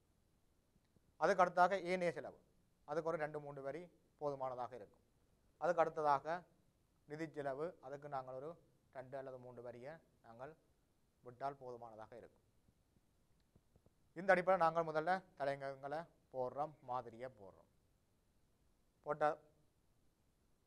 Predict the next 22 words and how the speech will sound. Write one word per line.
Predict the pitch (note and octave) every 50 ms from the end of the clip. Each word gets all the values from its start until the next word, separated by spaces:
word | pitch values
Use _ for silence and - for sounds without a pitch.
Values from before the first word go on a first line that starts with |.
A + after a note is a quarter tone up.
| _ C3+
எல்லாம் | D3 D3 C#3+ C#3+ D3
நாங்கள் | C#3+ D3 C#3+ C#3+ C#3 - - - _ _ _ _ _ _ _ _ _ _ D#3
வரைந்து | C#3+ D3 D3+ D3+ D3+ D3+ D#3+ E3 E3
எல்லாத்தையும் | D3+ D3+ D3 D3 D3+ C3+ C3+
எழுதினா | C#3+ C#3+ D3+ D3+ D3 D3 D3+ - - - _ _ _
பிறகுதான் | C#3 C#3+ C3+ A#2+ B2 B2 A#2+ A#2+ B2 C#3 E3 - _ _ _ _ _ _ _ _ _ _ _ _ _ _ _ C3+
நாங்கள் | C3+ C#3+ D#3 D#3+ D3+
அடுத்ததாக | D3 D3+ D3 E3 D#3+ D3+ D3+ D#3 D#3+ D#3 D3
என்ன | C#3+ C#3+ C3+
செய்ய | C#3+ C#3+ C3+ B2+ C3+
போறோம்னு | C3+ C3 C3 B2+ B2+ A#2 A#2+
சொன்னால், | A2+ A2+ A#2 B2 B2+ D3 E3 - _ _ _ _ _ _ _ _ _ _ - C3+
ஒவ்வொரு | D#3 F#3 G3 G#3+ A3 -
தரவாக | E3+ D#3 D#3+ D3+ D#3 D#3 D3+ D#3+ D#3 D3+
நாங்கள் | D3 C#3+ C#3+ C#3 C3 B2+
வாய்ச்சு | B2 A#2+ A#2+ A#2 A#2 - B2+ C3+ D3+ D#3 - _ _ -
அந்தந்த | C#3 E3 F#3 F3 E3+ D3+
இடங்களை | C#3+ C#3+ C3+ C3+ C3 B2 A#2 B2
கொண்டு | A#2+ C3+ E3+ D#3
அவற்றை | C3 B2 A#2+ A#2+ A#2
நாங்கள் | A2 A2 C3+ D3 B2
பதிவோம். | F#2 E2+ D2+ - -